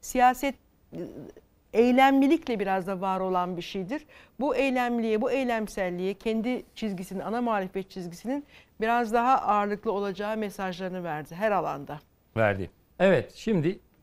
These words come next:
Speaker 2: gelelim İYİ Parti'ye. Şimdi İYİ Parti'de Ümit Dikbayır, e, üye olarak parayı yöneten, e, genel başkan yardımcılarından biriydi yanlış hatırlamıyorsam. Muhasip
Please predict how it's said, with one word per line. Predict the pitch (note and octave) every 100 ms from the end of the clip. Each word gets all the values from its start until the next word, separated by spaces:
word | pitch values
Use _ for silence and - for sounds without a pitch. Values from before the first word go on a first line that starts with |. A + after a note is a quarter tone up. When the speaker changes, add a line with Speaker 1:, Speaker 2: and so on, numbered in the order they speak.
| -
Speaker 2:
gelelim | E3+ D3 D#3+ E3+
İYİ | D3
Parti'ye. | B2 A2+ F#2+ G#2 G2 G2 F#2+ - _ _ _ _
Şimdi | - D#3+ D#3+
İYİ | F#3 -
Parti'de | D#3 A#2+ B2 B2+ F#3 - _ _ _ _ -
Ümit | D3+ D#3 -
Dikbayır, | E3 - C3 G#2+ C#3+ - - E3 - - - - _ -
e, | A2 A2+ A2 A2 A2 G#2+ G#2+ G#2+ G#2
üye | B2+ C#3+
olarak | D#3 C#3 C#3 F3 - _ -
parayı | C3 D3+ D3+
yöneten, | C#3 A#2+ G#2+ A2+ F#2 F#2+ _
e, | G#2+ G#2 G2+
genel | G2 A2+ A#2 A2+
başkan | G#2+ - A#2
yardımcılarından | A2+ G#2 G#2 G#2+ A#2 D3 C3+
biriydi | B2 G#2+
yanlış | G#2 G#2 -
hatırlamıyorsam. | G#2+ A2 G#2+ G#2 G2+ D3
Muhasip | B2+ B2 A#2+ -